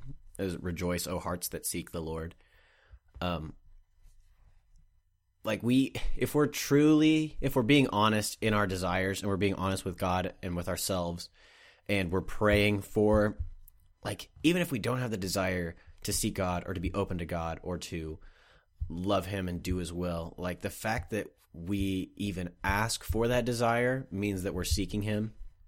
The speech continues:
It means that we want him, um, even if it's some, like, distant, roundabout, intermediary way.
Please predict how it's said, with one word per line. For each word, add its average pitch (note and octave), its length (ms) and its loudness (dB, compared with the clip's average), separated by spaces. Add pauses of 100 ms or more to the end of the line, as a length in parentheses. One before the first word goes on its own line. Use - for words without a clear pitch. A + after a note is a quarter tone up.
(380)
It - 60 -4
means G#2 140 0
that F#2 100 -2
we E2+ 100 -4
want F2+ 240 -2
him, G2+ 260 -2 (760)
um, F2 340 -4
even G2 200 0
if F#2 100 -6
it's - 120 -2
some, F#2 240 0
like, F2 200 -6
distant, F#2+ 360 -4
roundabout, F2 560 -4
intermediary E2+ 560 -2
way. D#2+ 340 -8